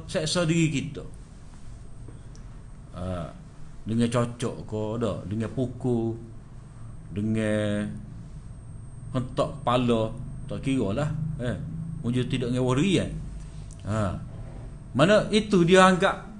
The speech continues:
satu bentuk mendekatkan diri kepada Allah Ta-, kepada Tuhan. Ha. Eh, dia pukul. Maknanya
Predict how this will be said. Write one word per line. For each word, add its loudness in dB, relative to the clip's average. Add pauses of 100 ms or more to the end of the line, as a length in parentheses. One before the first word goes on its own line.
satu 2
bentuk 2
mendekatkan 4
diri 8
kepada 4
Allah 4
Ta-, -6
kepada 2
Tuhan. 4 (1300)
Ha. -8 (640)
Eh, -6 (120)
dia 4
pukul. 0
Maknanya 4